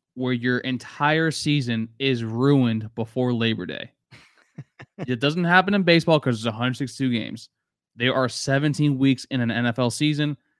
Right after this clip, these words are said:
Speaker 1: eighty-two games in college, I mean, sorry, in basketball, eighty-one games in hockey. Basically, two, if you lose two games right out the gate, that's when you know your season is over and you already have to look forward to next year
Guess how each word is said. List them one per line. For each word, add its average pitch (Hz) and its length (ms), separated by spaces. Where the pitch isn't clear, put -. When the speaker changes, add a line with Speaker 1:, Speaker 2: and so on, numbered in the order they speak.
Speaker 1:
eighty-two 139 460
games 139 400
in 117 140
college, 110 420
I 123 100
mean, 120 100
sorry, 107 260
in 113 40
basketball, 135 760
eighty-one 123 440
games 113 160
in 113 40
hockey. 123 500
Basically, 180 520
two, 165 400
if 139 160
you 190 100
lose 151 300
two 147 100
games 131 160
right 127 140
out 123 80
the 127 60
gate, 123 320
that's 127 220
when 135 140
you 127 80
know 127 120
your 123 140
season 127 280
is 120 100
over 165 380
and 123 160
you 123 100
already 123 260
have 120 100
to 120 60
look 120 140
forward 110 380
to - 80
next - 360
year - 200